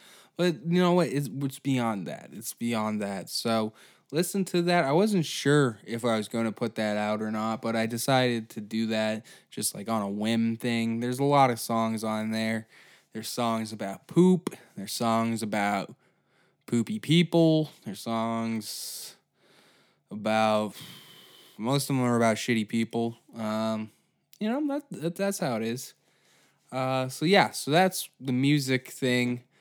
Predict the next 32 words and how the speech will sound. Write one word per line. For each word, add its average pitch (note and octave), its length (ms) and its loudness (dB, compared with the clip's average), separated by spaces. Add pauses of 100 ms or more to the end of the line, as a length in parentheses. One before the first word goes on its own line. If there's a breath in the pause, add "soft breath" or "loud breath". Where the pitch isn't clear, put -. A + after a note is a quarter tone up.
(300 soft breath)
Um, A#2 540 -2 (280)
I'll B2+ 80 2
also D3 300 2
just B2+ 260 -6
be A#2 540 2
uploading A#2+ 520 0
songs A#2 600 0
as A2+ 160 -4
I A2 80 -2
sort A#2 260 -2
of G#2+ 260 -2
write A2 280 -2
them A2 200 0
now G#2+ 460 -2 (540 soft breath)
and G#2 340 -2
just - 220 -10
put A2 160 -2
them G#2+ 160 -2
on G#2 160 -2
that G#2 180 -4
SoundCloud. G#2 920 -4 (240)
And G#2 760 -8 (1200)
yeah, A2+ 340 -2 (300)
hopefully, A2 1000 -2 (120)
hopefully D#3 520 2
people C3+ 580 2
will A#2 220 0
listen A2+ 480 -2
to G#2 200 -6
the G2+ 140 -6
songs G#2 560 -4
I F#2+ 140 -8